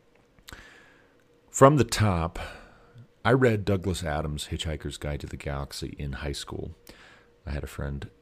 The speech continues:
at the time, Stephen Williams, with whom I have since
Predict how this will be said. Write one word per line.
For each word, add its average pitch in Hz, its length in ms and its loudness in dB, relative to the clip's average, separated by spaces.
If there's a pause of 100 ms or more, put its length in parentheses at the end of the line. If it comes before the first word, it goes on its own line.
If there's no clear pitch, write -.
(200)
at - 80 -8
the - 80 -18
time, 73 340 -2
Stephen 76 340 -4
Williams, 80 540 0 (260)
with - 120 -8
whom 87 240 4
I 78 160 -2
have 76 440 -4 (120)
since - 420 0